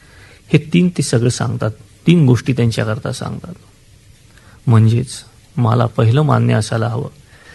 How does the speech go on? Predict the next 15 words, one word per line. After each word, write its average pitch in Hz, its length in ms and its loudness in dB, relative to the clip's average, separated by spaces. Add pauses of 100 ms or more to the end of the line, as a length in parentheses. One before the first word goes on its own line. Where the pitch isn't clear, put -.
(260)
जेव्हा 123 320 4
मी 160 120 2
सद्गुरूंच्या 117 680 -2
दारामध्ये 113 500 -2
येतो, 120 320 -6 (420)
तेव्हा 120 300 4
मी 135 300 2
कसा 123 340 -2
आहे, 117 360 -4 (840)
हे 131 60 2
पहिलं 123 400 2
मला 113 260 0
जाणून 113 380 -4
घ्यायला 113 240 -6
लागतं. - 320 -14